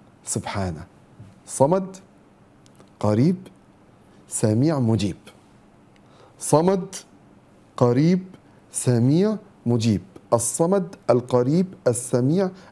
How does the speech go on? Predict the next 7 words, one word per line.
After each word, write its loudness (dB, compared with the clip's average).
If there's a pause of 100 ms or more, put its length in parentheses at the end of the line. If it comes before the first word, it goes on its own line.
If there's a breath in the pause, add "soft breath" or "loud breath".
المجيب. 0 (120)
سبحان -4
الله، -2 (260 loud breath)
خرج 0
سليمان 2 (360 loud breath)
عليه 2
السلام 0